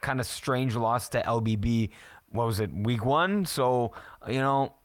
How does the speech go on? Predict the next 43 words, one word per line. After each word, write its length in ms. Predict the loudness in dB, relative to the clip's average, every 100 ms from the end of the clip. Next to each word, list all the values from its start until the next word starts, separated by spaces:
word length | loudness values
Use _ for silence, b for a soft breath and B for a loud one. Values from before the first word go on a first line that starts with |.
| -2
Idaho 380 | 0 4 4 4
Ute 280 | 2 0 0
Pimps 320 | 0 -2 -2
two 160 | 0
and 140 | 0 0
two. 560 | 2 2 2 2 0 -4 B 0
We're, 360 | 2 2 0
you 100 | 0 2
know, 200 | 2 0
after 300 | -2 0 2
an 80 | 4
oh 180 | 2 2
and 80 | 2
two 120 | -2
start, 400 | 0 2 2 2
we're, 480 | 2 2 2 2 2
we're 200 | 0 -2
starting 400 | 0 0 0 0
to 60 | -2
hit 160 | -4
stride, 460 | -4 0 2 2 2
but 220 | 0 -2 B B
I'm 80 | 0
not 120 | 2
ready 260 | 2 2 2
to 120 | 0
call 300 | 0 2 2
us 140 | -2 -4
the 100 | -4
second 320 | -4 -2 -2
best 240 | -2 -2
team 160 | -2 0
in 80 | 0
the 80 |
division. 500 | 0 0 0 0 -4 B B -16 -8
Uh, 400 | -2 0 0 -2
I, 220 | -2 -2 -4 _
I 80 | -2
don't 220 | 0 0
understand 640 | 0 -2 0 0 2 0 0
Bet 220 | 0 0
Boost 260 | -2 0 2
Ballers, 500 | 2 2 2 0